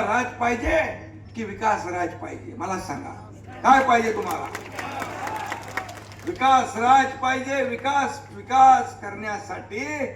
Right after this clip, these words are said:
आपला अजेंडा डेव्हलपमेंट, डेव्हलपमेंट आणि डेव्हलपमेंट. मी तुम्हाला सांगतो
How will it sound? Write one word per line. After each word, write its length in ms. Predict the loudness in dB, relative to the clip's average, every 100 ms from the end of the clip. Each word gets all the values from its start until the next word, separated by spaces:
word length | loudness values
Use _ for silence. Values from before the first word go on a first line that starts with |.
| -14 -20 -14 -4
आपला 320 | -4 0 0
अजेंडा 480 | 0 -2 -6 0 0 0
डेव्हलपमेंट, 800 | -6 -6 -6 -8 -10 -8 -8 -8
डेव्हलपमेंट 640 | -4 -2 -2 -4 -6 -6 -4
आणि 180 | -6 -4
डेव्हलपमेंट. 920 | -2 0 2 0 -2 -6 -6 -6 -12 -14 -16 -16 -14 -6
मी 200 | -4 -2
तुम्हाला 340 | 2 2 2
सांगतो 460 | 0 -4 -4 0